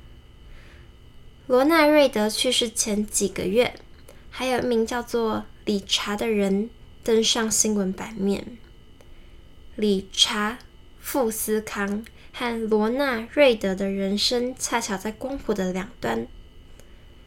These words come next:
哈佛大学企业管理硕士毕业的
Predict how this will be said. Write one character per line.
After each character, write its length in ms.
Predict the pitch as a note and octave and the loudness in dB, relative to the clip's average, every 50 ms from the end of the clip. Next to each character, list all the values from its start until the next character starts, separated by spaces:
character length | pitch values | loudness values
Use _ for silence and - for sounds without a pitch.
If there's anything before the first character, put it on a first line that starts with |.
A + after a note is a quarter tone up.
| - - - - - | -20 -20 -20 -20 -6
哈 240 | - - F#4+ G4 G4+ | 6 12 12 12 12
佛 280 | G4 G4 C4 A3+ A3+ | 12 12 8 6 6
大 240 | A#3 - C4 A#3 A3 | 6 6 4 4 4
学 240 | A3+ - - G#3+ G#3 | 2 0 0 0 0
企 240 | G#3 - - A#3+ A#3 | 0 0 0 2 2
业 120 | A#3 A3 | 2 2
管 280 | G#3+ - G#3 F#3+ G3 G#3 | 2 0 0 0 2 2
理 160 | G#3 F#3+ F#3+ | 2 2 0
硕 400 | - - - - C4+ A3+ - G#3 | -2 -4 2 4 4 4 4 2
士 400 | G#3 - - - A3 G3+ - - - - - - - - - | -2 -2 -2 0 -2 -2 -4 -6 -12 -20 -20 -20 -20 -8 -2
毕 160 | - C4 A#3+ | 0 2 4
业 140 | A3+ A3 G#3 | 6 6 4
的 280 | G3 - - - - | 4 0 -2 -6 -6